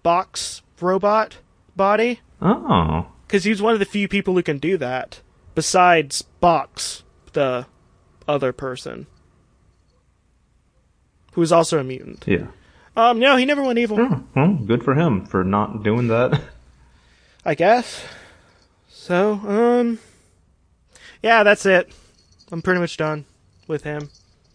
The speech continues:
Speaker 1: He's done.
Speaker 2: Yeah. I'll give him a
Speaker 1: Get out
Speaker 2: six
Speaker 1: my
Speaker 2: out of
Speaker 1: life.
Speaker 2: ten.
Speaker 1: Yeah, he's, like, a solid six out of ten. Um, but, like, but, like, don't,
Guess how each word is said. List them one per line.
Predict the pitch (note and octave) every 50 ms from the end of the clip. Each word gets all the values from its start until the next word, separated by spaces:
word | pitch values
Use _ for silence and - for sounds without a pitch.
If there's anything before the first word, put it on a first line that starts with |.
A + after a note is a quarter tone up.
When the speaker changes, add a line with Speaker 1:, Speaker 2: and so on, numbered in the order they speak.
| _ _ _ _ _ _ _ _ _ _ _
Speaker 1:
He's | E3 D3+ -
done. | - D#3+ D3+ D3 -
Speaker 2:
Yeah. | F#2 F#2+ - - _ _ _ - - -
I'll | C3+ C#3 C#3+
give | C3+ C3 A#2
him | G#2+ F2
a | F2
Speaker 1:
Get | - - - F3+
out | - - F#3
Speaker 2:
six |
Speaker 1:
my | - -
Speaker 2:
out | -
of | - E3
Speaker 1:
life. | E3
Speaker 2:
ten. | E3 F2 E2 E2+ F2 - - - _ _ _ _ _ _ _ _ _ _ _ _ _ _ _ _ _ _ _ _ _ _ _ _ _ _ _ -
Speaker 1:
Yeah, | A3 C4 C#4 B3 A#3+
he's, | G#3+ B3+ E4 D#4
like, | F4+ D#4+ - C4+
a | F#3+ -
solid | - - - - - A#3+ B3 C4 C4 C4 C4 B3+ B3 A3+ A#3 G3 -
six | - - - - - - A#3+ A#3+ A#3 A3+ - - - - - - _ _ _ -
out | F#3+ F#3+ F#3+ F#3+ F#3+ - -
of | - E3+ E3 E3+ E3 -
ten. | - - - - - - D#3 D#3 _ _ _ _ _ _ _ _ _ _ _ _ _ _ _ _ _ _ _ _ _ _ _ _ _ _ _ _ -
Um, | E3 F3 E3+ D#3+ D#3 D#3 D3+ D3 D3 D3 C#3+ - _ _ _ _ _ _ _ _ _ _ _ _ _ _ _ _ _ _ -
but, | G#3+ A3 A#3
like, | A3 G#3 G3+ F3 D#3 - _ _ _ _ _ _ - -
but, | A3+ A3 G3+
like, | G3+ F#3 -
don't, | - A#3 A3+ G#3 -